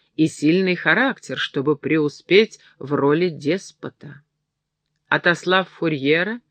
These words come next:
крайне скандализованного совершенно здоровым видом этого больного, граф в пику принцу навестил двух придворных, имевших особое влияние на генерала Фабио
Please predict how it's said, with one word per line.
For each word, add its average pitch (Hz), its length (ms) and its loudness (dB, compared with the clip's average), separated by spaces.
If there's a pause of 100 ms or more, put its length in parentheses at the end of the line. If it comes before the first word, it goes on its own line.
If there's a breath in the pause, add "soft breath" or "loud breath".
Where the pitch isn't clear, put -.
(280)
крайне 185 720 4 (640)
скандализованного 165 1300 4
совершенно 147 680 0
здоровым 143 580 2
видом 139 460 -2
этого 135 400 -4
больного, 165 640 -4 (540)
граф 226 420 2
в - 180 -20
пику 240 360 -2
принцу 240 800 -2
навестил 202 600 -2
двух 196 300 -6
придворных, 147 960 -2 (240)
имевших 165 600 0
особое 139 560 -2
влияние 226 720 -2 (260 loud breath)
на 156 140 2
генерала 151 640 2
Фабио 156 600 -2